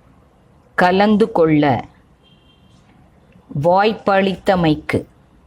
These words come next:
அறிஞர், சிந்தனைக்குரிய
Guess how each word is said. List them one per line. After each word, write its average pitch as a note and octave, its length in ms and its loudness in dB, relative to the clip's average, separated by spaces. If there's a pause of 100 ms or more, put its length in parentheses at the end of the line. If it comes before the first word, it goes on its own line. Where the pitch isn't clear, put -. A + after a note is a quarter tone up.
(1600)
அறிஞர், E3+ 720 0 (1900)
சிந்தனைக்குரிய G#3 1120 0